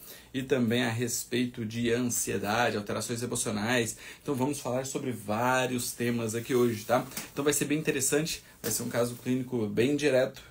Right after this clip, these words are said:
e que vai ajudar aí vocês de alguma forma a melhorar o raciocínio clínico de vocês também nos seus pacientes. Sejam todos muito bem-vindos, né, pra nossa, o Café com Acupuntura de quinta-feira. É, vamos lá então, deixa eu co-, fixar aqui pra nós começarmos. Enquanto vocês vão entrando,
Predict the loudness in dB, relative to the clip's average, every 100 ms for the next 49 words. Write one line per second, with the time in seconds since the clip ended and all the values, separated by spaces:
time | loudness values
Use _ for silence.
0 | -6 -2 -2 -2 0 2 2 2 2 4
1 | 4 2 0 2 4 4 2 0 0 0
2 | 0 0 0 -2 2 2 0 -6 -16 -8
3 | -2 0 2 2 2 4 2 2 0 -4
4 | -4 -2 -2 -4 -6 -4 -4 -4 -2 -4
5 | -2 -2 0 -2 -2 -4 -4 -2 -2 -4
6 | -8 -16 -16 0 4 4 6 6 6 4
7 | 0 2 8 8 8 2 0 0 0 -2
8 | -2 -4 -6 -10 -20 -12 -8 -8 -10 -10
9 | -6 -2 -2 0 2 4 4 4 2 0
10 | -2 0 -2 -2 -4 -2 -2 0 -4 -4
11 | -4 0 -2 2 8 10 8 4 -6 -16
12 | -18 -16 -8 -4 0 2 4 4 2 0
13 | 0 0 2 2 2 0 -2 -2 -8 -8
14 | -6 -4 0 0 -2 -2 -2 -2 -2 0
15 | 0 -2 -4 -8 -8 -6 -4 -2 -2 -2
16 | -2 -2 0 2 4 4 2